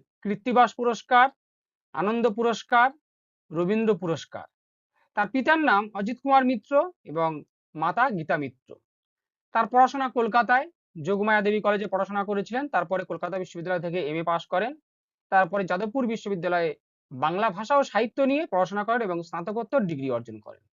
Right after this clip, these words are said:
তার উল্লেখযোগ্য সাহিত্যকর্মগুলো কি কি? না, বালিকা বয়স থেকে দেবারতীর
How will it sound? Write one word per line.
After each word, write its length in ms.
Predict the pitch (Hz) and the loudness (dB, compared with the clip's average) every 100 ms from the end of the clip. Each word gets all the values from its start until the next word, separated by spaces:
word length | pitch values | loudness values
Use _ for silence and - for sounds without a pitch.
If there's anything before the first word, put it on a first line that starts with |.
| _ _ | _ _
তার 140 | 247 269 247 | 4 6 6
উল্লেখযোগ্য 420 | 247 277 247 311 294 | 6 6 4 0 2
সাহিত্যকর্মগুলো 680 | 262 226 269 269 277 269 269 | -2 -2 2 2 2 4 4
কি 140 | 233 262 | 2 -2
কি? 120 | 302 370 185 | -2 0 0
না, 100 | 160 143 - _ _ _ _ - | 0 -2 -10 _ _ _ _ -2
বালিকা 400 | 151 190 226 277 | 2 2 2 0
বয়স 240 | 247 247 - | 2 0 -2
থেকে 140 | 269 220 | -4 -2
দেবারতীর 480 | 175 196 220 220 | -2 0 0 -2